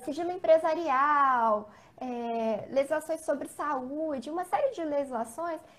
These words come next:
que colocam restrição ao acesso àquela determinada informação. Restrição pra quem, gente? Pra,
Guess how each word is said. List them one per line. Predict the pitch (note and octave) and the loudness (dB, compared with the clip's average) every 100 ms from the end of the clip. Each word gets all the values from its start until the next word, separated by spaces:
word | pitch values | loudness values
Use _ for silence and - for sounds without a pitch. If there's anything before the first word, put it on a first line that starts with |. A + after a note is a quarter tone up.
| _ | _
que | - F4 G4+ - _ _ | -4 -4 -4 -12 _ _
colocam | D#4 C#4+ D#4 | 0 0 -2
restrição | D4+ D#4 B4+ - G#4 G4 - D4 D4+ | -4 -2 -2 -4 -6 -6 -6 -6 -4
ao | D#4 | -6
acesso | - D4+ - D#4 F4 | -6 -8 -8 -12 -10
àquela | - F#3 C#4+ C#4 | -8 -8 -6 -6
determinada | C#4 C4+ C#4+ C#4 C4 | -8 -10 -8 -6 -8
informação. | D4 C#4+ D4 D#4+ - C4+ A3+ - - - | -10 -10 -10 -10 -6 -6 -6 -12 -20 -10
Restrição | - F4+ - F4+ F4 F#4 F4+ | -6 -6 -6 -8 -4 -4 -2
pra | E4+ | -4
quem, | E4+ E4 C4 A3+ | -4 -8 -8 -8
gente? | A3+ - | -10 -10
Pra, | - | -6